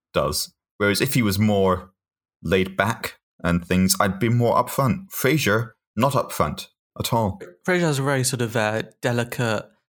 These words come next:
Speaker 2: appeasing kind of, he, he still wants to appease the guy. He doesn't want to create a scene. He says that they're not good enough for his interior design and offers him, like, a severance pay of six months in the end.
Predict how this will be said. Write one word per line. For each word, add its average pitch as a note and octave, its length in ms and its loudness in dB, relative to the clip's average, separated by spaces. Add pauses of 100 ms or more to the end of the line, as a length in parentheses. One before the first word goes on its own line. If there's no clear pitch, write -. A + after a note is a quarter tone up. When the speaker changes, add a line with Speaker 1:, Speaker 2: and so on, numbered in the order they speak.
Speaker 2:
appeasing B2+ 680 -2
kind A2 300 -4
of, G2+ 320 -6 (340)
he, C3+ 120 -2
he C#3 140 0
still D#3 280 2
wants D3 160 0
to D3+ 100 0
appease C3 320 -2
the C3 80 -2
guy. A#2 260 -2
He A#2+ 100 -2
doesn't C3+ 200 0
want B2+ 140 0
to B2+ 60 -6
create B2 160 0
a A#2+ 60 0
scene. A2+ 520 -2 (580)
He D3+ 120 -2
says C3 240 2
that B2 180 0
they're C3+ 160 2
not B2+ 240 0
good C#3 140 0
enough A2+ 260 0
for A2+ 120 0
his G#2+ 140 0
interior A2 380 0
design G#2+ 400 0
and A2 160 0
offers A2+ 260 -2
him, A2 200 0 (160)
like, B2+ 140 -4
a B2 40 -2
severance B2 440 0
pay A2 200 0
of - 100 0
six - 540 0
months D3+ 420 0
in G3 120 2
the G3 100 4
end. B3+ 320 -2